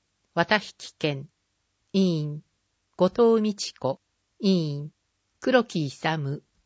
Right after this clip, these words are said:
委員、大津良一。委員、栗原文隆。委員、袴塚隆夫。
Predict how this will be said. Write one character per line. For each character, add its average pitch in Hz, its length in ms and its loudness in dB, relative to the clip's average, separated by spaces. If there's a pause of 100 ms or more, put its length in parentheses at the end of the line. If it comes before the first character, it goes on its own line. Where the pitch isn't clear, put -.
(260)
委 196 280 2
員、 151 220 -8 (420)
大 226 200 8
津 175 200 0
良 170 320 4
一。 151 480 -8 (640)
委 214 80 2
員、 160 400 0 (460)
栗 220 200 4
原 180 260 2
文 165 300 -4
隆。 - 460 -8 (640)
委 208 100 2
員、 151 380 0 (420)
袴 226 380 2
塚 - 240 -6
隆 143 420 -2
夫。 135 180 -6